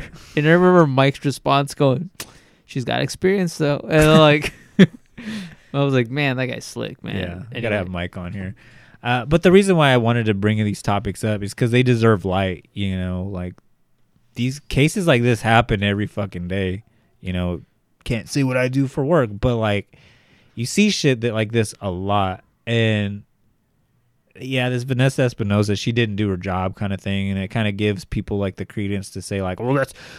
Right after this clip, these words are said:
Speaker 2: that's why the government can't have control of our lives," or whatever. And it's just like, well, no, the, maybe the, the government needs more people working there instead of having, like, just one Vanessa Espinosa working, like, thirteen, you know, Turpin cases, whatever. Maybe every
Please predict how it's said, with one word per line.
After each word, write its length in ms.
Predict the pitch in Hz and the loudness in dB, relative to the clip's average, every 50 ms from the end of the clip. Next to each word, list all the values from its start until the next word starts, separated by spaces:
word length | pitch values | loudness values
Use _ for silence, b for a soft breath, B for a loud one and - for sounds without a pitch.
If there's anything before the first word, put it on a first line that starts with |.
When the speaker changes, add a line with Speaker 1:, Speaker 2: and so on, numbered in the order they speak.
| B | B
Speaker 2:
that's 160 | B 151 139 | B 0 4
why 160 | 156 180 175 151 | 8 8 8 8
the 80 | 139 | 6
government 800 | 120 117 131 165 185 175 190 190 165 160 156 143 135 131 - 127 | 4 4 6 6 6 8 6 4 4 4 4 2 2 -2 -4 -2
can't 280 | - 151 139 135 127 120 | 4 4 4 4 4 2
have 240 | 131 143 135 123 - | 0 0 0 0 -2
control 380 | 117 110 - - 147 135 127 | -4 -6 0 2 4 4 4
of 100 | 120 107 | 2 2
our 120 | 107 107 110 | 0 2 2
lives," 360 | 123 147 151 135 127 - - | 4 4 6 4 4 2 0
or 80 | 120 | -2
whatever. 340 | 107 107 104 104 101 104 104 | -2 0 0 0 0 0 -2
And 100 | 107 104 | -2 -4
it's 120 | 104 - - | -6 -8 -12
just 120 | - - | -10 -8
like, 180 | 110 98 - - | -8 -8 -6 -4
well, 200 | 113 117 113 113 | -4 -2 -2 -2
no, 200 | 110 110 107 107 | -2 -2 -2 -2
the, 80 | 104 | -2
maybe 220 | 101 110 113 110 107 | -2 -2 -2 -2 -2
the, 160 | 101 101 92 - b b b b b b b b b b b b b | -4 -6 -8 -12 b b b b b b b b b b b b b
the 60 | 117 | -8
government 480 | 113 117 117 120 117 110 110 113 107 107 | -2 0 2 2 2 0 0 -2 -4 -4
needs 240 | 110 110 107 101 95 | -4 -4 -4 -4 -4
more 180 | 104 107 104 | -2 -2 0
people 320 | 95 - - 110 - 101 95 | 0 0 0 -2 -2 -4 -4
working 300 | 90 90 92 90 104 90 | -4 -4 -6 -6 -6 -8
there 160 | 92 92 95 | -6 -6 -6
instead 200 | 95 - - 104 | -6 -6 -6 -4
of 60 | 98 | -2
having, 240 | 104 104 101 98 101 | -2 -2 -2 -2 -2
like, 160 | 98 98 92 | -4 -4 -6
just 180 | 95 98 - 110 | -8 -10 -14 -12
one 560 | 101 98 101 107 107 107 107 107 104 98 92 - | -8 -4 0 0 2 2 0 -2 -4 -8 -10 -12
Vanessa 480 | 90 101 107 110 110 110 104 - 117 | -6 -2 0 2 2 2 0 2 0
Espinosa 640 | 110 107 104 - - 110 101 104 104 101 98 98 92 | 0 0 0 -2 -4 -2 -2 0 0 0 0 -2 -2
working, 340 | 92 95 95 - - 98 95 | -2 -2 -4 -4 -6 -6 -6
like, 180 | 95 95 95 - | -4 -6 -6 -4
thirteen, 640 | - - 131 120 104 - - 127 117 113 107 107 | -2 0 0 0 0 -4 -8 -6 -6 -6 -4 -4
you 100 | 107 104 | -4 -4
know, 120 | 104 101 | -4 -4
Turpin 380 | 98 - - 110 104 - 101 95 | -4 -2 -2 -2 -2 -4 -6 -10
cases, 320 | - - 92 87 - 92 90 | -8 -8 -8 -8 -8 -8 -8
whatever. 180 | 90 87 90 | -6 -6 -4
Maybe 320 | 92 98 101 101 104 104 107 | -4 -4 -2 -2 0 0 0
every 240 | 107 107 104 98 | 0 0 -2 -4